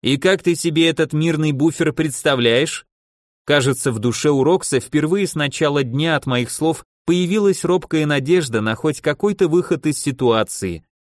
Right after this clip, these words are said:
Ему-то о войне было понятно ещё вчера. Принцесса ещё жива, покалечена, да, но с нашими возможностями вернуть ей нормальный вид не такая уж и проблема. Воспользоваться ситуацией и воздействовать через неё на отца.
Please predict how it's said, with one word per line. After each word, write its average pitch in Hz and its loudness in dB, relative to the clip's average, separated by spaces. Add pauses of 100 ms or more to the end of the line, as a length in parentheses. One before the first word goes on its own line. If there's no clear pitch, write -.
(280)
Ему-то 170 0
о 139 2
войне 143 0
было 123 2
понятно 117 -2
ещё 104 -4
вчера. 98 -2 (680)
Принцесса 139 0
ещё 220 -2
жива, 185 0
покалечена, 214 0
да, 127 2
но 107 -2
с - -8
нашими 143 -2
возможностями 117 -2 (160)
вернуть 135 0
ей 147 2
нормальный 127 0
вид 120 -4
не 101 -4
такая 110 0
уж 117 -2
и 110 -2
проблема. 104 -2 (500)
Воспользоваться 196 -2
ситуацией 170 -2 (140)
и 110 0
воздействовать 151 0
через 156 -2
неё 147 0
на 190 0
отца. 127 -2